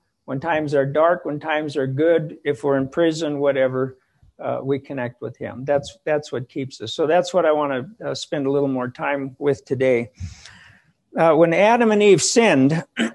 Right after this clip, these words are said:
<clears throat> they created a gulf between themselves and God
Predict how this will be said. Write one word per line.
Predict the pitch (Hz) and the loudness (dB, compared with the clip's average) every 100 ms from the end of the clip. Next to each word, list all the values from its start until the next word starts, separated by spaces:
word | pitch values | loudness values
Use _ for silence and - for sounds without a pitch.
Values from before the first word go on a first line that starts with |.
| - | 0
<clears throat> | 262 220 185 151 165 | 2 4 4 0 -10
they | 156 165 160 156 143 - _ _ - - - _ _ _ _ _ _ _ _ _ _ | -4 2 4 4 0 -8 _ _ 0 0 0 _ _ _ _ _ _ _ _ _ _
created | - 202 196 214 220 214 196 - - - _ - - | -4 2 6 8 8 6 4 -6 -14 -16 _ -18 -4
a | 143 | -2
gulf | 143 190 208 214 214 - | 2 6 8 6 2 -4
between | 165 156 190 170 165 160 151 _ | -4 -4 -2 0 0 -2 -4 _
themselves | 175 151 151 - 175 180 214 214 - - _ _ _ _ _ _ _ _ _ _ _ _ - | -6 -6 -4 2 4 6 4 0 -10 -18 _ _ _ _ _ _ _ _ _ _ _ _ -14
and | 151 139 | -10 -4
God | 135 95 139 | -2 -2 -6